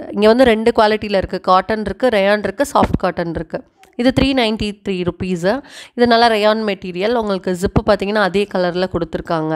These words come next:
ஆக்சுவலா ஒரு பிரெக்னன்ட் சிஸ்டர் வந்து எனக்கு ரெக்வெஸ்ட் பண்ணியிருந்தாங்க. அவங்களுக்காக தான் இந்த வீடியோ போஸ்ட் பண்ணியிருக்கேன். அது மட்டும் இல்லாமல், பிரெக்னன்ட்டா இருக்கக்கூடிய நம்மளோட வியூவர்ஸ் எல்லாருக்குமே இந்த வீடியோ டெடிகேட் பண்றேன். So, நீங்க போய் பாருங்க. கண்டிப்பா உங்களுக்கு கலெக்ஷன்ஸ் பிடிக்கும்.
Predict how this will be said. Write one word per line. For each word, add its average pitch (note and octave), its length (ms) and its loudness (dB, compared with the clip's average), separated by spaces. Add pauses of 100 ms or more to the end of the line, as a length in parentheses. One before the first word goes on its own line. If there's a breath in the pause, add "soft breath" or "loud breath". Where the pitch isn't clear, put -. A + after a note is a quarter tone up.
(280)
ஆக்சுவலா C4 360 2
ஒரு A#3 220 2
பிரெக்னன்ட் G3+ 500 -2
சிஸ்டர் A3+ 440 -4
வந்து G3 220 -2
எனக்கு G3 260 -4
ரெக்வெஸ்ட் G3 380 0
பண்ணியிருந்தாங்க. F3 520 -2
அவங்களுக்காக G#3 540 0
தான் F3+ 120 -2
இந்த F3+ 140 -2
வீடியோ E3 380 -2
போஸ்ட் D#3+ 320 0
பண்ணியிருக்கேன். D#3+ 540 -4 (300 loud breath)
அது A3 180 2
மட்டும் A3+ 280 0
இல்லாமல், G3+ 380 0
பிரெக்னன்ட்டா G#3+ 500 0
இருக்கக்கூடிய G3 460 -4
நம்மளோட F#3 480 0
வியூவர்ஸ் F#3 420 0
எல்லாருக்குமே E3+ 580 -2
இந்த G3+ 180 -2
வீடியோ D#3 360 -2
டெடிகேட் D#3 480 -6
பண்றேன். E3 460 -2 (400 loud breath)
So, A#3+ 140 2
நீங்க A3+ 180 0
போய் B3+ 240 2
பாருங்க. A#3 420 2
கண்டிப்பா G#3+ 360 -2
உங்களுக்கு G3 260 -4
கலெக்ஷன்ஸ் G#3+ 520 -6
பிடிக்கும். F#3+ 500 -4